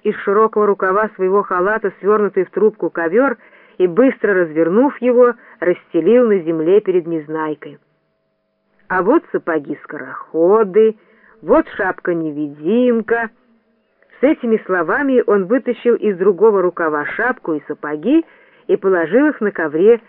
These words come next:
рядышком. Вслед за этим таким же путём появились гусли-самогуды,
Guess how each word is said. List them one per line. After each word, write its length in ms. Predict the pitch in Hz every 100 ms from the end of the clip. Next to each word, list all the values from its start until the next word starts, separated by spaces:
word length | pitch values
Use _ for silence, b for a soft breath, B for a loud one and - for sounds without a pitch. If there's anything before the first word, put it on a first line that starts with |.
| b
рядышком. 840 | 156 170 180 151 135 - - 123 110 _ _ _ _ _ b b b b -
Вслед 340 | - 185 302 240
за 100 | 285
этим 580 | 247 208 220 285 302 294
таким 360 | 214 185 226 269
же 100 | 285
путём 420 | 233 220 233 294
появились 480 | 269 233 208 285 226
гусли-самогуды, 1200 | 185 240 254 262 277 277 415 196 170 165 208